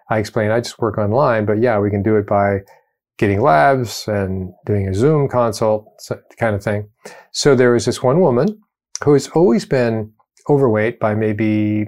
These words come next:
neighborhood of fifty pounds. And it's been always pretty much her, her chief complaint. And I think a little, she always felt you're just kind of unclear thinking. And, um, well, twenty plus years ago, I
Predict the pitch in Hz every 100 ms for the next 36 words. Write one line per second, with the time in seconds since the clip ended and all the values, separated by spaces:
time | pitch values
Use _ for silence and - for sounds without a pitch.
0 | - 117 113 104 104 101 - 107 - 107
1 | 101 151 - - - - _ _ 143 -
2 | 151 131 120 107 - 165 147 - 127 107
3 | - _ _ - 117 - 151 139 - 131
4 | - 131 123 123 117 107 104 104 135 120
5 | 113 117 117 107 - _ _ _ _ _
6 | _ - - 143 120 - 120 120 117 104
7 | - 120 98 - - _ _ _ - 123
8 | 107 101 131 127 - 120 104 - 135 -
9 | 107 - _ - - - - - - _
10 | _ 151 135 127 123 120 117 123 123 113
11 | 110 107 135 123 143 - 139 139 - 139
12 | - 139 143 123 113 110 113 120